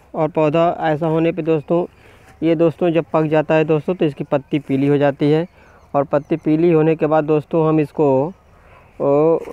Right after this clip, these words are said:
हल्दी को खनते हैं दोस्तों। तो खनने पे दिखाओ बेटा, खनने पे, ये हल्दी खनने पे दोस्तों ये ऐसा निकलता है। सामने ले आओ के, सामने लाओ दोस्तों। तो ये ऐसा दोस्तों बैठता है दोस्तों, ये हल्दी दोस्तों इस आकार का दोस्तों निकलता है दोस्तों। ये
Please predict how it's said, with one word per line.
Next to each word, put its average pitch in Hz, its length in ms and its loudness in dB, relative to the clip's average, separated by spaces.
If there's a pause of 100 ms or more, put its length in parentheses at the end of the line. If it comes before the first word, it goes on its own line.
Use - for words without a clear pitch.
हल्दी 143 360 0
को 165 120 0
खनते 147 360 -2
हैं 147 120 2
दोस्तों। 143 380 0 (220)
तो 156 60 -6
खनने 160 280 0
पे 170 80 -6
दिखाओ 156 240 0
बेटा, 156 160 0
खनने 156 260 -2
पे, 185 160 -8 (640)
ये 160 100 2
हल्दी 160 300 2
खनने 165 300 0
पे 170 120 -2
दोस्तों 165 460 0 (480)
ये 156 100 6
ऐसा 156 260 4
निकलता 143 380 2
है। 123 200 0 (260)
सामने 135 280 0
ले 139 60 0
आओ 131 80 -2
के, 160 140 -8
सामने 131 340 -4
लाओ 151 140 -6 (800)
दोस्तों। 156 380 2
तो 185 140 0
ये 170 180 4
ऐसा 147 460 0
दोस्तों 160 380 -2
बैठता 135 340 0
है 135 80 2
दोस्तों, 120 360 -2 (100)
ये 135 160 -2
हल्दी 135 260 0
दोस्तों 151 400 -4 (560)
इस 143 220 -2
आकार 135 240 2
का 135 120 -2
दोस्तों 135 280 -2
निकलता 120 380 -2
है 135 60 0
दोस्तों। 139 640 -6
ये 123 160 -2